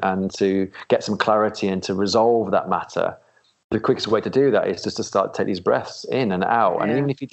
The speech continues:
Speaker 1: feel like your mind's too busy and you can't count or you really can't focus,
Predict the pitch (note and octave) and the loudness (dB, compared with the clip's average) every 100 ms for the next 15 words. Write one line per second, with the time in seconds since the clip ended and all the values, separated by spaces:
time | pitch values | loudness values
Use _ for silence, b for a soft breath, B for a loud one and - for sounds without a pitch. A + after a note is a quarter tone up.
0 | A2+ C3 A#2 A2+ G#2+ G#2+ A2 - G2 A#2+ | 0 2 2 2 0 2 0 -2 0 0
1 | A2+ G#2+ - G#2+ G#2+ - B2 B2 A#2 G#2+ | 0 -2 0 -2 -2 -2 0 2 0 0
2 | G#2 G#2 A2 A#2+ A#2+ A#2 G#2+ G2+ B2 A#2+ | -2 0 0 2 0 0 -2 0 2 2
3 | - - - | 0 -4 -6